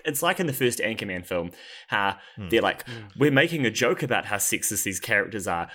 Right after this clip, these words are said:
Speaker 1: They sh-, they're not actually sexist." It's kind of
Speaker 2: Hmm.
Speaker 1: the same thing where you're still having a laugh because someone's in blackface, whether the core of the joke
Speaker 3: Exactly.
Speaker 1: is, you know?
Speaker 2: Yeah, and you're still having these people on set improvising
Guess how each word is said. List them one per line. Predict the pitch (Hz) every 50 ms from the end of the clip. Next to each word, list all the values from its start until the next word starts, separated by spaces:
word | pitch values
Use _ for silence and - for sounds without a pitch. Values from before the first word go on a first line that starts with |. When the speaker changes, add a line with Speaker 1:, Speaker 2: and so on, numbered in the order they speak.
| - _
Speaker 1:
They | - 117 117
sh-, | - - - -
they're | 139 131
not | 147 175 147
actually | - 123 - - - - 90
sexist." | 90 - - 127 123 - - - 95 - - -
It's | 85 -
kind | - - - - 139 135 135 139
of | 139
Speaker 2:
Hmm. | -
Speaker 1:
the | 120 113
same | - - 110 107 107
thing | - - 117 107 101 101 98
where | 107 107
you're | 107 107
still | 107 - - - 139 127 123 117 110 104 - - - _ _
having | - - 135 123 127 113
a | 110
laugh | 110 107 101 98 98 -
because | - - 117 107 -
someone's | - 107 101 98 101 98 110
in | 101 98
blackface, | 92 92 85 - - - - 80 80 - - _
whether | 110 110 101 107 101 98 - - _
the | -
core | - - - 139 131 120 113 107
of | 95 -
the | 110
joke | 92 - -
Speaker 3:
Exactly. | 95 - 202 220 214 185 - 151
Speaker 1:
is, | 123 -
you | 110 110 107
know? | 107 120 165 185 - - _ - _ _ _
Speaker 2:
Yeah, | 165 143 131 101
and | 120 135
you're | 156
still | 143 - - 190 190 175
having | 180 160 147 135 139
these | 131 135 123 -
people | - 123 110 117
on | - 107 107 104
set | 98 - - 98 98 -
improvising | - 104 104 95 - 107 87 95 92 92 92 87 82 90 92 87 87 82